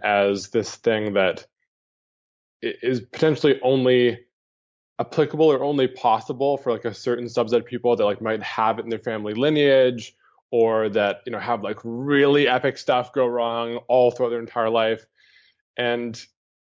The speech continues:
you know, really the fact of the matter is that the human condition, like, we're very fragile, soft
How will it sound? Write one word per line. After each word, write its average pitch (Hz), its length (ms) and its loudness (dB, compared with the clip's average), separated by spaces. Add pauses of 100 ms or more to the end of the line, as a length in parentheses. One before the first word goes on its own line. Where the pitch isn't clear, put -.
(300)
you 131 80 -8
know, 110 100 -4
really 143 260 2
the 127 120 2
fact 120 160 2
of - 60 -10
the 120 40 -6
matter 123 340 0
is 101 140 -4
that 104 320 -4
the - 60 -20
human 123 240 -8
condition, 113 480 -2
like, 104 180 -4
we're 104 160 -6
very 127 440 4 (180)
fragile, 101 840 2 (220)
soft 101 500 -2